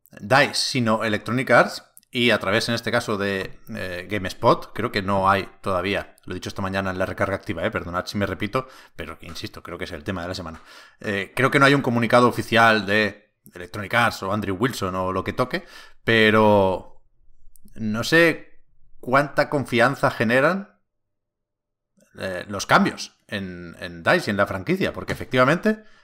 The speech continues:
sabemos que Vince Zampella, el mítico de Respawn, también lidera ahora Ripple Effect, que es el estudio que se encargó de complementar Battlefield dos mil cuarenta y dos con Battlefield Portal, ¿no?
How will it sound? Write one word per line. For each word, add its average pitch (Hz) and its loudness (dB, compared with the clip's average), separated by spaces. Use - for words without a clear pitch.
sabemos 120 2
que - -4
Vince 139 0
Zampella, 104 0
el - -20
mítico 98 -6
de 92 -4
Respawn, 135 0
también 95 -2
lidera 101 2
ahora 107 2
Ripple 110 0
Effect, - -2
que - -14
es - -10
el 90 -8
estudio 113 -2
que - -6
se 101 -6
encargó 98 0
de 123 2
complementar 104 0
Battlefield 123 0
dos 110 0
mil 113 -2
cuarenta 110 0
y - 4
dos 151 4
con 104 0
Battlefield 107 0
Portal, 95 -2
¿no? - -14